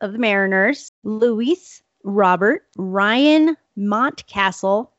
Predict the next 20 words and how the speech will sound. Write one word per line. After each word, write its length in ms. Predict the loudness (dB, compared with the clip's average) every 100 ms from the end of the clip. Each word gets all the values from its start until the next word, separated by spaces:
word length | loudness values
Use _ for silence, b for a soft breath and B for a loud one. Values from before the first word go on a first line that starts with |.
| _ _ -4
of 520 | -2 -2 -4 -8 -2
Baltimore, 720 | 0 0 -2 -2 0 -2 -4 _ _ _ _ _ _
and 560 | -2 0 2 0 -2 -2
Willie 420 | -2 0 0 0
Castro 920 | -2 -4 -4 -2 0 2 0 -4 -10 _ _ -6
of 580 | -2 0 -2 -4 -12
the 120 | -8 -6
Detroit 520 | -6 -6 -2 -2 -2
Tigers. 760 | -4 -2 -2 -6 -10 -14 -20 -18 -6
I 40 | -2
wanted 220 | 0 0
to 80 | 0
see 140 | 0
how 80 | 0
many 100 | -2
games 540 | 0 0 2 0 0
they 160 | 0 -2
played, 500 | -2 0 2 0 -6 b b b -2
'cause 260 | -2 -4 -14 _ _ _ -18 -4
that, 380 | -2 0 -4